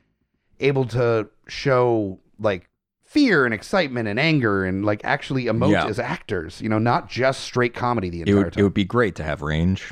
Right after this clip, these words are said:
Speaker 2: <laughs>
Speaker 1: I, there's an actor that I talk often about on Smack My Pitch Up and Geeks Under the Influence, but it's been a r-, r-, super long running joke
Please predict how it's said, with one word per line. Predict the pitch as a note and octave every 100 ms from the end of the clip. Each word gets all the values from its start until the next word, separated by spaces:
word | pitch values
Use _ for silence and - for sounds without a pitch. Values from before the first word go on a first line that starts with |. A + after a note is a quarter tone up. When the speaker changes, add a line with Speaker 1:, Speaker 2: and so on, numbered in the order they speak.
| -
Speaker 2:
<laughs> | G#2 - _ _ _
Speaker 1:
I, | B2 C3+ C#3+ C#3+ C#3 C3+ B2+
there's | D3+ D#3+ C#3+
an |
actor | C3 C3 - D3
that | C3+
I | A2+
talk | A2 C3+ B2+ -
often | B2 C3 G#2 G2 A2
about | G#2+ G2 F#2 F#2
on | - F#2+ F#2 F#2
Smack | F2+ A#2+ A2
My | A2+
Pitch | A2+ G#2+
Up | G#2+ - -
and | D3 C#3+ B2 A2 - _ _ _ _ _ -
Geeks | C3 -
Under | A2+
the | G#2+
Influence, | G#2 A2 G#2 -
but | G#2+ -
it's | G2
been | - A#2
a | G#2+ G2+ A2+
r-, | C3+ -
r-, | B2+ - - G#3+ -
super | - A#3+ F3
long | C3 B2 A#2
running | A2 F#2+
joke | F2+ F2 B1 -